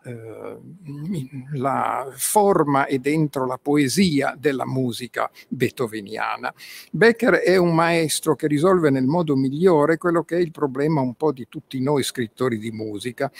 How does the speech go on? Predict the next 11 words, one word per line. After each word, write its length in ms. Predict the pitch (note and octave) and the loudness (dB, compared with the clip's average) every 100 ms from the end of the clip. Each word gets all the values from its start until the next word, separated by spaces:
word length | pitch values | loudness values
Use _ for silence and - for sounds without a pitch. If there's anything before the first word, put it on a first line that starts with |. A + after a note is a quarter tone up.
| - - | -18 -16
cioè 320 | - B3 G#3+ - | -2 2 2 2
come 380 | G3 D#3 C#3 | 4 4 4
tradurre 840 | C3+ F#3+ F#3+ D3 B2+ A2 - B2 C#3+ | 2 2 4 2 -2 -4 -4 -4 -4
la 240 | D3+ D#3+ - | -2 -4 -2
musica 640 | D3+ C#3+ A2 C3 A#2 C#3 - | 0 2 2 -2 -4 -4 -2
in 220 | D3 B2+ | -4 -4
parole. 640 | - A#2+ A2+ - - C#3+ - _ - - - - - | -2 -4 -4 -8 -8 -8 -8 _ -20 -18 -16 -18 -2
Inoltre, 600 | - G3+ G3 A3 A3+ A3+ - | 4 8 8 6 4 2 4
oltre 460 | F#3 F3 D#3 D3+ | 4 2 2 0
alla, 640 | - E3 E3 D3 B2+ C3+ - | 0 -2 -2 -2 -2 -2 -8
eh, 540 | D3 C#3+ A#2+ A2+ A#2 | -14 -12 -10 -10 -12